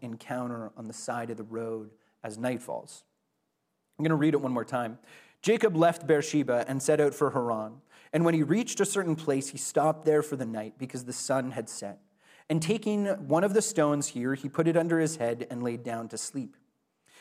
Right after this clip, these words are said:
He had a dream in which he saw a stairway resting on the earth with its top reaching heaven, and the angels of God were ascending and descending on it.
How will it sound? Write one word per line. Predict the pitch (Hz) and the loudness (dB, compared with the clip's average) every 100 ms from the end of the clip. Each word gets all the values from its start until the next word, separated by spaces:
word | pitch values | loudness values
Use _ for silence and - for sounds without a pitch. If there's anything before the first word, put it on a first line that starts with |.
| - | -6
He | - | 2
had | 196 | 2
a | 165 | 2
dream | 131 208 240 160 147 | 2 2 4 2 2
in | 139 | 2
which | 143 | 0
he | 151 | -2
saw | - 151 147 135 - - | 0 2 2 0 -8 -4
a | |
stairway | - - 170 185 160 | -2 2 4 6 4
resting | 135 123 160 160 - 156 | 4 2 2 0 0 2
on | 143 | 2
the | 135 127 | 2 2
earth | 143 135 - - _ _ _ _ | 2 2 -4 -16 _ _ _ _
with | 156 151 | 0 0
its | - | -4
top | - - 175 170 | -6 2 2 2
reaching | 147 147 - 127 | 0 -2 -2 -6
heaven, | 127 165 147 127 | -2 0 0 -2
and | - 156 | 0 0
the | 156 | 2
angels | 175 202 175 175 | 2 2 4 2
of | 151 135 | 2 4
God | 151 151 139 | 6 6 4
were | 131 | 2
ascending | 131 135 - 151 156 151 151 | 0 -2 0 2 2 2 2
and | 135 131 | 0 -4
descending | 139 151 147 110 104 104 | -4 -4 -4 -8 -10 -10
on | 104 107 | -10 -12
it. | 107 | -16